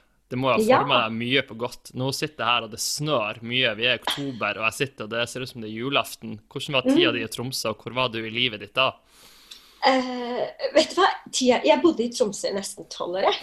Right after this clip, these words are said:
Speaker 2: Jeg studerte medisin der oppe. Eh, og, eh, jeg hadde sånn elsk-hat-forhold, eh, til Tromsø,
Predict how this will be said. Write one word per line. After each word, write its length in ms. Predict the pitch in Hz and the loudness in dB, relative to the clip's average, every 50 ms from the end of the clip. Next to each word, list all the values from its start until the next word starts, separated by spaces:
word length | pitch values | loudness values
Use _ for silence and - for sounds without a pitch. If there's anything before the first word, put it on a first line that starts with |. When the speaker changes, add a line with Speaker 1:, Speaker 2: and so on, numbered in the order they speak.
| 254 | -6
Speaker 2:
Jeg 80 | 240 - | -8 -8
studerte 420 | - 240 202 202 185 190 - 180 | -8 -8 -6 -6 -8 -8 -6 -6
medisin 420 | 180 175 175 196 196 - 180 165 165 | -6 -6 -6 -6 -6 -6 -6 -4 -4
der 200 | 160 147 175 - | -4 -6 -6 -4
oppe. 240 | - 202 262 453 - - - - - - - - - - | 2 2 4 2 2 -2 -14 -20 -20 -20 -20 -10 0 4
Eh, 400 | 254 247 240 240 240 247 254 254 247 - | 4 6 6 6 4 4 4 4 4 4
og, 320 | 247 254 247 247 247 254 | 4 4 4 4 4 4
eh, 640 | 262 254 214 - - - - - - 214 240 226 247 | 6 4 4 4 2 -4 -6 -2 0 2 4 4 4
jeg 80 | 277 | 4
hadde 240 | 269 294 - 247 - | 2 0 -4 -4 -4
sånn 160 | 277 277 277 - _ - | -6 -6 -6 -6 _ 2
elsk-hat-forhold, 1120 | - 233 220 240 285 - - - - - 190 165 - - - - 214 190 208 285 359 - - _ - - _ _ _ - | 4 4 4 2 0 -4 -6 -6 -6 -4 -4 -6 -6 -8 -8 -2 0 4 4 4 4 2 -4 _ -20 -20 _ _ _ 0
eh, 200 | 240 240 240 247 | 2 2 2 2
til 120 | 254 277 277 | -2 -4 -6
Tromsø, 380 | - 277 233 196 - - 247 | -4 -4 -4 -4 0 6 6